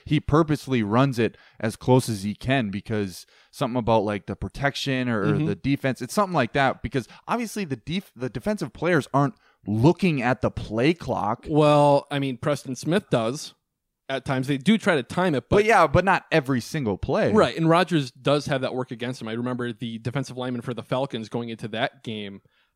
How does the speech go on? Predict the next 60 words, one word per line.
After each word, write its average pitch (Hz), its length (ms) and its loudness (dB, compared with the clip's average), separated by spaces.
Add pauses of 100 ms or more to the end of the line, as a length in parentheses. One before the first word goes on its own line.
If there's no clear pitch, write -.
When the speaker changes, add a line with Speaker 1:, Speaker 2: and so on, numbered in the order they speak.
Speaker 2:
when 117 120 -8
he 147 80 2
was 185 120 0
talking 151 180 -2
to 123 60 -4
the 120 40 -2
media, 110 300 -4
he 139 160 2
was 135 160 2
saying 120 400 -4 (340)
with 139 200 0
the 120 80 -4
hard 165 280 2
count, 120 220 -4
Rodgers 123 540 -4
will 127 120 -4
even 120 320 -4 (180)
fake 156 220 0
it 139 180 -4
with 156 260 0
you 131 100 2
where 113 280 -2 (240)
there's 143 220 -2
two - 240 4
seconds 151 380 -2
or 123 60 -6
one 135 180 -4
second 127 260 -6
left, 135 200 -2
and 113 80 -10
he'll 170 140 0
throw 135 280 4
in 127 120 0
another 131 320 2
one 110 180 -2
just 143 240 -6
to - 40 -8
make 131 220 -4
you 117 120 -2
think 135 440 -2 (360)
there's 143 180 -8
no 120 80 -6
way 117 120 -4
he's 107 80 -4
gonna 104 240 -2
do 123 120 2
it 110 80 -2
Speaker 1:
Ah. 104 60 -8
Speaker 2:
again, 117 340 -4
and 113 140 -10
then 110 120 -10
he 101 120 -10
does 101 360 -8
do 92 120 -12
it 90 40 -8 (100)
again. - 160 -14
Speaker 1:
Gotcha. 92 200 -8 (400)
Speaker 2:
But 113 80 -2
yeah, 92 160 -8
that's, - 460 -10